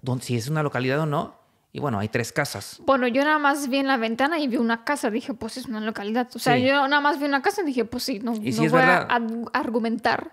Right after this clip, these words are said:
Speaker 2: porque pues sí es cierto".
Speaker 1: Sí es localidad, pero nunca me di cuenta porque no es que fuéramos como por un pueblo. Había tres casas. Y bueno, es considerado localidad, está bien, pero se juntó todo y pues me detuvieron, ¿no?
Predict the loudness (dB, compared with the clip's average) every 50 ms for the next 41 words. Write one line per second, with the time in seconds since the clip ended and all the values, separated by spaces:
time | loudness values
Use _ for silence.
0 | _ _ _ -16 -14 -14 -14 -14 -14 -14 -14 -12 -12 -10 -8 -8 -10 -10 -12 -10
1 | -8 -6 -4 -4 -2 -2 0 0 2 2 2 2 0 -2 -10 -20 _ _ _ _
2 | _ _ _ _ _ _ 0 0 2 2 0 0 0 -2 0 0 0 0 -2 -2
3 | -2 -2 -4 -4 -4 -6 -4 -4 -4 -2 -2 -2 -4 -4 -6 -6 -4 -2 -2 -2
4 | -2 -2 -4 -6 -8 -8 -6 -6 -6 -6 -6 -4 -4 -4 -4 -6 -10 _ -6 -2
5 | 0 2 2 2 2 2 2 0 -2 -4 -8 -14 -12 -6 -4 -2 -2 0 0 -2
6 | -2 -2 -2 -4 -4 -4 -4 -8 -10 -10 -14 -18 _ _ _ _ _ _ _ _
7 | _ _ _ _ _ _ -4 -2 0 0 0 -2 -4 -6 -6 -4 -4 -2 0 0
8 | 0 0 0 0 0 2 2 2 2 0 -2 -4 -4 -2 -2 -2 -2 -4 -4 -8
9 | -10 _ _ _ _ _ _ _ _ _ -2 0 2 2 2 2 0 -2 -6 -14
10 | -20 _ -6 -4 -4 -2 -2 -2 -2 0 0 0 0 0 0 -2 -2 -4 -6 -4
11 | -4 -4 -4 -2 -2 -2 0 2 2 2 2 2 2 0 -2 -2 -4